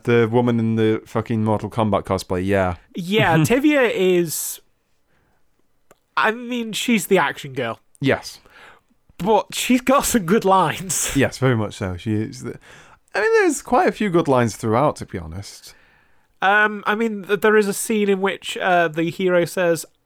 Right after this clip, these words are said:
Speaker 2: uh, "There's an old Earth saying, 'Ladies first,'" to which she replies, "Oh, human males are all cowards." <laughs>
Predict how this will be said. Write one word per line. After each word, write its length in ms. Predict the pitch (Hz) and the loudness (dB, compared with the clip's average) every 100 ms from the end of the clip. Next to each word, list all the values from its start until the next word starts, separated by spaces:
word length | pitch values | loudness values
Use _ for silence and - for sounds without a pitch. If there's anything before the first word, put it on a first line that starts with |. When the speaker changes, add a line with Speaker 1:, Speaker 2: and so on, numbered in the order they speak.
| _ | _
Speaker 2:
uh, 100 | 175 | -4
"There's 280 | 180 196 185 | 0 2 2
an 100 | 185 | 4
old 180 | 202 208 | 4 4
Earth 200 | 214 208 | 4 2
saying, 420 | - 160 156 139 - - - | 0 -2 -2 -8 -16 -20 -10
'Ladies 480 | 131 156 170 180 | -2 0 2 -2
first,'" 580 | - 226 226 202 - - - - - - | 0 2 4 2 0 -12 -18 -20 -18 -6
to 100 | - | 0
which 180 | 220 226 | 0 0
she 180 | - 233 | 0 2
replies, 720 | 220 214 214 208 202 196 190 - - - - _ - _ _ | 2 0 0 2 4 2 -2 -10 -20 -20 -20 _ -20 _ _
"Oh, 80 | 214 | -4
human 540 | - 254 277 285 254 | 2 4 6 4 2
males 560 | 233 254 247 196 185 - - | 2 4 6 6 4 0 0
are 180 | 190 170 | 2 4
all 220 | 285 277 | 4 4
cowards." 920 | - - 220 233 147 135 143 - 139 160 - | 0 0 2 4 2 0 -4 -4 -2 -2 0
<laughs> 180 | 320 | -2